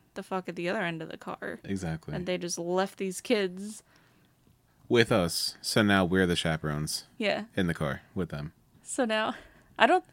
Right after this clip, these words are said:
Speaker 1: th-, there might have been one other couple sitting, like, behind us.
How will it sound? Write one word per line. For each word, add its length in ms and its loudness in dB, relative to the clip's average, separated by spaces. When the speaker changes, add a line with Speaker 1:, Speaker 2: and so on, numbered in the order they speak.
Speaker 1:
th-, 180 2
there 120 2
might 140 4
have 100 2
been 160 0
one 160 2
other 180 0
couple 400 -4
sitting, 280 -6
like, 180 -10
behind 400 -10
us. 400 -10